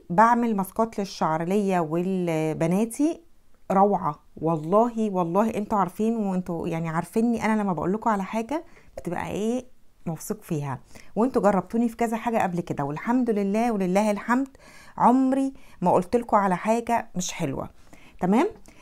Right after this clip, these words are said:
جربوا بقى المره دي شعركم لو انت شعرك هايش، لو انت شعرك، آه، بهتان. انا عايزه اقول لكم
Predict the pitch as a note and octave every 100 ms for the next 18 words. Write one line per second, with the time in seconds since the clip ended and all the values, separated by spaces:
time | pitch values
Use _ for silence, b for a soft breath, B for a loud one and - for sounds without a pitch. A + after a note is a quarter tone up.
0 | b b b _ - - F3+ G#3+ C#4+ D#4
1 | D4+ C4 A#3 G#3+ G#3+ B3+ C4+ D4+ D4 -
2 | - G3 E3+ G3 B3 C#4 G#3+ E3 C4 B3+
3 | - A3+ A#3 A#3 A3+ F#3 D#3 C3 C3+ -
4 | - - B B B E3+ - B3+ A#3+ A#3
5 | A#3 A#3+ B3 - - _ - F3 E3 D#3+
6 | D3+ F#3 E3+ G3 D3+ C3+ - B B F#3
7 | G3+ B3+ G3+ G3 A#3+ C#4